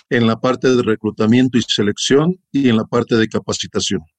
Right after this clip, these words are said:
Yo considero, y lo he comprobado en la práctica real, que el psicólogo organizacional, la psicóloga organizacional está hecha para ir mucho más allá,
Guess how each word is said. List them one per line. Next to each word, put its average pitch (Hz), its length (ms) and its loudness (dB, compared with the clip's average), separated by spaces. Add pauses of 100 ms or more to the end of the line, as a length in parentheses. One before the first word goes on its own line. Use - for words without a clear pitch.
(140)
Yo 123 180 2
considero, 139 760 2
y 139 80 2
lo 120 160 4
he 135 60 0
comprobado 127 580 0
en 123 60 0
la 113 80 -4
práctica 120 500 -4
real, 135 300 0 (640)
que - 100 -2
el 113 60 0
psicólogo 151 420 2
organizacional, 127 840 0
la 123 80 0
psicóloga 135 420 2
organizacional 123 680 0
está 135 380 -2
hecha 135 240 0
para 120 220 0
ir 127 120 2
mucho 123 380 0
más 143 320 0
allá, 131 360 0